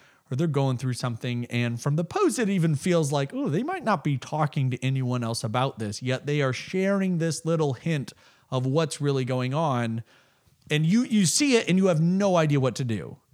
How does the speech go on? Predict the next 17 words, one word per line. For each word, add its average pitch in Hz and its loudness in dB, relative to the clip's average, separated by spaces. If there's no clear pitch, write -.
Like, 113 -4
do 131 0
you 127 2
reach 107 -4
out? 101 -6
And 120 -2
if 110 -2
you 123 2
do 247 2
reach 139 -2
out, 135 2
what 135 0
are 139 0
you 139 0
supposed 135 -4
to 113 -6
say? 165 -2